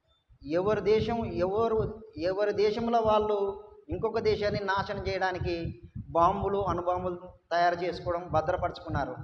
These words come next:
అంటే మూడో ప్రపంచ యుద్ధం జరిగితే దేవుడు చెప్పినటువంటి ఈ మాట నెరవేరుతుంది.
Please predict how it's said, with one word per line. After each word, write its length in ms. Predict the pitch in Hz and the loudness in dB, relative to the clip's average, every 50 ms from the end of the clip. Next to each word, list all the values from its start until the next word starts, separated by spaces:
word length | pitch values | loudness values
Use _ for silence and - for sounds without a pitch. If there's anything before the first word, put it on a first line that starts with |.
| - 147 | -10 -8
అంటే 460 | 147 147 185 160 156 - - - - - - - - 127 | -2 0 2 2 2 0 -4 -10 -16 -16 -18 -18 -14 -10
మూడో 280 | 143 160 175 202 208 | -6 -2 4 4 4
ప్రపంచ 400 | 208 - 202 190 196 196 180 190 | 4 4 2 -2 -2 -4 -4 -4
యుద్ధం 460 | 190 185 175 165 165 180 175 175 175 180 - - - - | -4 -4 -4 -2 -4 -4 -4 -4 -8 -10 -12 -18 -14 -4
జరిగితే 640 | 127 160 160 165 165 185 185 190 165 156 165 160 160 - - - - - - - - | 0 2 2 2 2 0 0 2 0 2 0 0 -2 -4 -8 -10 -12 -16 -14 -4 0
దేవుడు 260 | 170 190 196 202 190 | 0 2 2 2 0
చెప్పినటువంటి 880 | 196 196 - - 185 190 185 180 180 175 180 175 165 165 - - - _ _ - - _ _ _ _ - | 0 -4 -4 -2 -4 -4 -4 -4 -4 -4 -4 -4 -4 -6 -10 -14 -16 _ _ -20 -20 _ _ _ _ -6
ఈ 80 | 160 175 | -4 -2
మాట 340 | 175 170 170 185 190 190 196 | 2 4 4 4 6 6 4
నెరవేరుతుంది. 960 | 185 165 165 170 170 175 175 196 202 190 - 170 151 139 123 123 123 - | 2 2 2 2 2 4 4 2 0 0 -2 -6 -8 -8 -8 -10 -12 -14